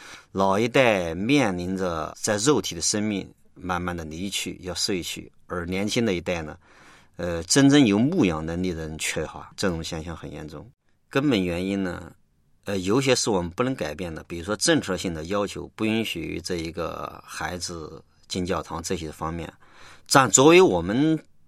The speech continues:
自身教会呢，也存在一些可以，比如说流转的东西，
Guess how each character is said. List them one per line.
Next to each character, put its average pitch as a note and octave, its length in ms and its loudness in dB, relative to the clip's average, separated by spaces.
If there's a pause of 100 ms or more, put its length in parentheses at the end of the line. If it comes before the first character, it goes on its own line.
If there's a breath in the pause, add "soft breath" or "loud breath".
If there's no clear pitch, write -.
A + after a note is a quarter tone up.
(140)
自 A#2+ 260 2
身 E3 240 4
教 C3 260 2
会 D#3+ 200 0
呢， F#2 160 -4
也 E2 120 -6
存 F#2+ 240 -6
在 A2 160 2
一 G#2 140 -2
些 E2 520 -6 (100)
可 - 200 -8
以， G2 140 -2
比 E2+ 140 -8
如 E2+ 80 -8
说 G2+ 100 -2
流 A2+ 220 0
转 E2+ 200 -2
的 D#2+ 80 -8
东 E2+ 220 -10
西， E2 180 -14